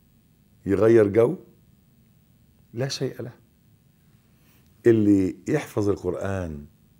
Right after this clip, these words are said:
قرب لله ويتعين إمام، لا شيء له. إن الله لا يقبل من العمل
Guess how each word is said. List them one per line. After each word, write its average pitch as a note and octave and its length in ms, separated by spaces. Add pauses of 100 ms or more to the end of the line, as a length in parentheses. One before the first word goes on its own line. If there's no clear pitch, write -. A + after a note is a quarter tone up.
(500)
قرب B2+ 300
لله E2+ 540 (920)
ويتعين A2 1600
إمام، B2 460 (1040)
لا B2 140
شيء B2 320
له. A2 160 (1400)
إن G#2+ 160
الله F2+ 380
لا D#2+ 180
يقبل E2+ 360
من D#2+ 200
العمل E2+ 540